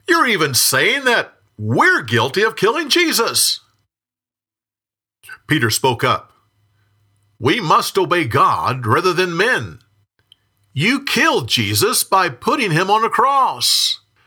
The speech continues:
but God raised him from the dead. Now he sits at God's right hand and gives repentance and forgiveness of sins."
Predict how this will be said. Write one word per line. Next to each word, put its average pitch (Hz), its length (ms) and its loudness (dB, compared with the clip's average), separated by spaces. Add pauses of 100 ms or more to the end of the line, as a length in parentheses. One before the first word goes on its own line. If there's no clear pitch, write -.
(220)
but 101 260 -2
God 170 500 2
raised 135 560 0
him 175 100 -2
from 156 160 0
the 147 80 0
dead. 127 560 -2 (640)
Now 214 400 2
he 208 160 -4
sits - 260 0
at 165 160 -2
God's 180 380 0
right 220 260 2
hand 180 640 -4 (300)
and 139 260 0
gives 160 340 0
repentance 202 920 -2 (460)
and 113 200 -2
forgiveness 113 540 -2
of 135 100 -2
sins." 110 800 -2